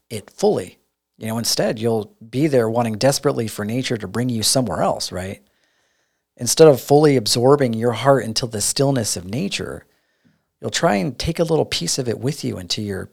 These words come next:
chaotic and busy life. I mean, we'll a-, really approach it in the same way that many people approach meditation, right? Because for many people who meditate,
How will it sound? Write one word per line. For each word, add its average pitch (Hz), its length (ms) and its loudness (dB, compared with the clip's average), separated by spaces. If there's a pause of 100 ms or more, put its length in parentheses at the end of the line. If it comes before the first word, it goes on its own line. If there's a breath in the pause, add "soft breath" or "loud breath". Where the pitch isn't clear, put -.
chaotic 127 520 -2
and 98 120 -10
busy 110 240 -6
life. - 520 -6 (600)
I - 60 -14
mean, 110 160 -4
we'll 104 320 -4 (160)
a-, 113 80 -8 (140)
really 160 260 2
approach 131 400 0
it 98 100 -4
in 98 120 -10
the 98 80 -6
same 113 260 -2
way 110 180 -4
that 92 140 -8
many 104 220 -8
people 104 340 -8
approach 107 480 -4
meditation, - 720 -6 (640)
right? 90 200 -8
Because - 420 -4 (220)
for 139 140 0
many 160 240 0
people 85 520 -8 (100)
who 127 120 -4
meditate, 113 600 -4